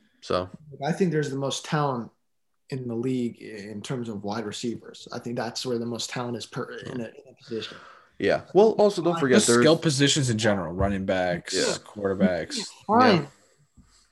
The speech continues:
Speaker 1: Yeah.
Speaker 2: In everyday starting offensive lineman. Or an everyday
Speaker 1: Yeah.
Speaker 2: starting middle linebacker. You just don't find that all the time.
Speaker 1: Yeah.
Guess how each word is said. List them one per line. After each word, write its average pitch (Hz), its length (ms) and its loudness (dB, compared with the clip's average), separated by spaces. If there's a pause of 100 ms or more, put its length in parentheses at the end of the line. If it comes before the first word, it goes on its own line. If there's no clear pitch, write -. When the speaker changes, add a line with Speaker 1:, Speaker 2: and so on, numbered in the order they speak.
(140)
Speaker 1:
Yeah. - 60 -8 (460)
Speaker 2:
In 165 220 2 (140)
everyday 156 1040 2 (100)
starting 160 540 4
offensive 131 420 -2
lineman. 117 440 -4 (1040)
Or 180 120 2
an 160 80 4
everyday 160 380 6
Speaker 1:
Yeah. - 120 -6
Speaker 2:
starting 151 420 0
middle 151 220 4
linebacker. 131 460 -2
You 185 100 -2
just 196 180 -2
don't 185 140 0
find 185 300 2
that - 240 -8
all 147 160 4
the 139 180 -8
time. 190 280 0 (1200)
Speaker 1:
Yeah. 101 160 -2